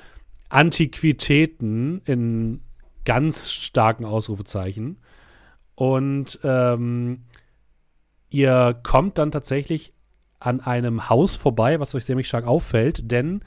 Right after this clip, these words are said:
das Haus ist nur noch eine verkohlte schwarze Ruine. Direkt in der Mitte, äh, zwischen mehreren weiteren Gebäuden, zwischen mehreren Läden, steht einfach so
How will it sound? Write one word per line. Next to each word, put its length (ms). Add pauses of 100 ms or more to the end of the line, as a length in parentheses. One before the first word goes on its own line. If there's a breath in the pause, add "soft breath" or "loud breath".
(500 soft breath)
das 160
Haus 200
ist 140
nur 80
noch 140
eine 220
verkohlte 560
schwarze 520
Ruine. 640
Direkt 420
in 60
der 100
Mitte, 420 (580 loud breath)
äh, 240
zwischen 440 (120)
mehreren 840
weiteren 480
Gebäuden, 480
zwischen 320
mehreren 380
Läden, 320
steht 200
einfach 340
so 340